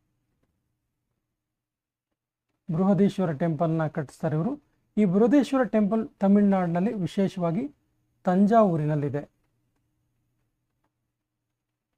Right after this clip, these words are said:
ತಂಜಾವೂರಿನಲ್ಲಿರುವಂಥದ್ದು. ಇದು ಸಾವಿರದ ಒಂಬೈನೂರ ಎಂಬತ್ತೇಳರಲ್ಲಿ ಯುನೆಸ್ಕೋ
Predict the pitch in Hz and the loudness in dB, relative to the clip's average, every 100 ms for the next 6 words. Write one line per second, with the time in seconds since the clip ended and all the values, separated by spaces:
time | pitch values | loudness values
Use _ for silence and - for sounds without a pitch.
0 | _ _ _ _ _ _ - 170 175 196 | _ _ _ _ _ _ -4 0 2 2
1 | 175 165 156 156 151 160 147 240 208 175 | 2 -2 -2 -4 -4 -4 -6 -6 -2 0
2 | 196 196 - _ _ _ 190 180 180 196 | 0 -2 -10 _ _ _ 0 0 0 2
3 | 208 202 196 175 175 - 175 190 190 175 | 2 2 0 0 -2 -2 -2 2 0 0
4 | 214 294 _ _ _ _ _ - 160 180 | -2 -4 _ _ _ _ _ -8 -2 2
5 | 214 233 - - 202 208 214 | 2 0 -4 -6 0 2 2